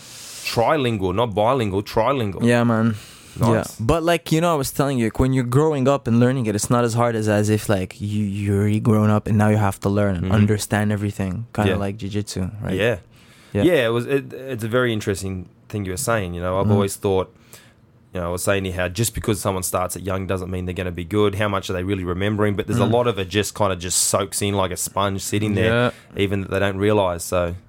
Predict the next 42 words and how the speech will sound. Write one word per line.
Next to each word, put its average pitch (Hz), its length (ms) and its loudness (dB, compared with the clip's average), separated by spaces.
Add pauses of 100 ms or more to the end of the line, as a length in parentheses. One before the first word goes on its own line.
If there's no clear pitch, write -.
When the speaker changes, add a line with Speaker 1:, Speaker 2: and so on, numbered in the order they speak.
Speaker 2:
Yeah, 113 160 2
yeah. 113 160 4
It's 110 140 -2
like 143 160 2
I 143 80 0
said, 135 280 0
like, 107 220 0
last 113 300 0
week, 131 160 2
man, 117 180 2
I 107 60 0
was 104 120 -2
sitting, 113 460 2 (200)
talking 110 320 0
to 101 100 0
people 104 320 0
in 95 80 0
a 101 80 0
hostel, 107 400 0
and 101 180 -6
then 101 120 -8
they 98 60 -6
were 98 100 -4
telling 110 340 4
me, 101 180 2 (520)
ah, - 200 0
Fr-, - 280 -2
French 190 340 -2
is 165 100 0
like, 107 220 -2 (100)
um, 113 100 6
I 117 100 4
don't 127 100 2
know 120 100 2
if - 120 -4
it's - 140 -4
hard 107 220 2
or 92 300 -2
easy. 107 360 -2
I 113 40 -8
can't 104 280 -2
tell 104 260 0